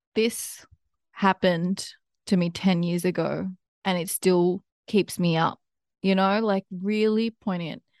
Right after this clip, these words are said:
If you would like sort of more of those kind of lines to help inspire you, I do have a resource that I created of the fifty best lines that we've ever posted for our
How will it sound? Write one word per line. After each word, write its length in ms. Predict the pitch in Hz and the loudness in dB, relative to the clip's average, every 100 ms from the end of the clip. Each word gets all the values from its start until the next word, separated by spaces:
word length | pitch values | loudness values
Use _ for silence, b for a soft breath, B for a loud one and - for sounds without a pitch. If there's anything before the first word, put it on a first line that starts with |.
| _ | _
If 240 | 220 - 226 | -4 -2 0
you 180 | 240 | 2
would 160 | 220 214 | 2 0
like 540 | 208 196 190 220 - | 2 4 4 2 -2
sort 260 | - 220 196 | -8 -2 0
of 240 | 185 185 _ | -2 -4 _
more 320 | 170 175 180 | -6 -4 -2
of 120 | 196 190 | -4 -6
those 640 | - 170 165 196 - - - _ _ | -2 0 -2 -4 -8 -16 -20 _ _
kind 360 | - 180 165 | -4 -2 0
of 180 | 160 170 | -4 -2
lines 400 | 180 147 160 214 | -2 -2 -2 -4
to 80 | - | -4
help 240 | 180 165 175 | -4 -4 -6
inspire 440 | 170 - 160 156 | -10 -2 0 0
you, 200 | 190 226 190 | 0 -2 0
I 100 | 185 | -2
do 320 | 180 190 208 | 0 0 2
have 480 | 196 196 170 175 - b b b - | 2 2 0 -2 -8 b b b -2
a 120 | 180 | 0
resource 560 | 170 175 185 190 170 | 0 0 -2 -4 -4
that 100 | 180 | -4
I 80 | - | -6
created 560 | 175 - 175 160 160 160 | -10 -6 -2 0 0 0
of 140 | 170 | -4
the 60 | 180 | -8
fifty 360 | - 180 - | -6 -6 -2
best 400 | 180 156 165 - | 0 2 0 -2
lines 380 | 175 156 156 165 | -4 -2 -2 -4
that 100 | - | -6
we've 120 | 170 165 | -6 -6
ever 160 | 147 | -8
posted 500 | - - 165 - 165 | -4 0 0 0 -6
for 160 | - - | -4 -2
our 180 | 143 | 0